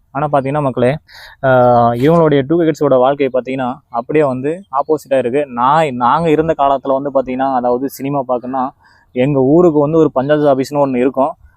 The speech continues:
அதுல ஒரே ஒரு டி வி மட்டும் தான் இருக்கும். அப்ப பாத்தீங்கன்னா ஒரு ஆண்டனா, அதாவது ஆண்டனா பாத்தீங்கன்னா இந்த மாதிரி சின்ன சின்னதா கம்பி குறுக்கா மாதிரி வந்திருக்கும்.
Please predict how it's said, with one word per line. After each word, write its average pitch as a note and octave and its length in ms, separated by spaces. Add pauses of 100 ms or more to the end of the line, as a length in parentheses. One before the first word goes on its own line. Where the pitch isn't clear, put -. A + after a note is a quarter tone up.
(120)
அதுல F3 380
ஒரே E3+ 240
ஒரு F#3+ 200
டி F#3 120
வி F3+ 40
மட்டும் E3 200
தான் E3+ 80
இருக்கும். F3 380
அப்ப D3+ 260
பாத்தீங்கன்னா F3+ 160
ஒரு E3 140
ஆண்டனா, D3 380
அதாவது C3 280
ஆண்டனா D#3 360
பாத்தீங்கன்னா D3 300 (400)
இந்த C#3+ 160
மாதிரி D3 200
சின்ன D3+ 360
சின்னதா D3 40
கம்பி D3 240
குறுக்கா C#3+ 280
மாதிரி C#3 160
வந்திருக்கும். C3+ 440